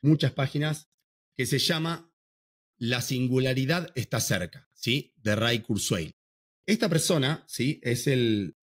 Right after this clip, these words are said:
el que cofundó Singularity University y es vos, Mariano, te vas a acordar, porque somos generacionalmente, estamos en el mismo, el mismo lugar. ¿Te acordás de Steve Wonder, no? Del que cantaba,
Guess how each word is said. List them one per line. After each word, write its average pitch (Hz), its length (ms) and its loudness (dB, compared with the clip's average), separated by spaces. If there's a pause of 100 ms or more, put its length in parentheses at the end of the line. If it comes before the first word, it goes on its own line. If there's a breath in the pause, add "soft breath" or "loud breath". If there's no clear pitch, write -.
el 95 280 0
que 92 380 -4 (320)
cofundó 113 640 2
Singularity 110 680 -2
University 131 720 0 (600)
y 190 180 0
es - 380 -2 (720)
vos, 190 100 4
Mariano, 190 300 2
te 151 80 0
vas 156 140 2
a 156 40 2
acordar, 123 440 -2
porque 101 400 -2
somos 120 280 -2
generacionalmente, 107 880 0
estamos 113 340 -2
en 95 80 0
el 95 40 0
mismo, 104 480 0
el 107 60 -10
mismo 107 180 2
lugar. 107 480 4 (920)
¿Te 135 80 -2
acordás 156 280 0
de 156 60 4
Steve 117 240 -2
Wonder, 92 340 0
no? 113 200 -2
Del 98 160 -6
que 92 100 -6
cantaba, 92 540 -4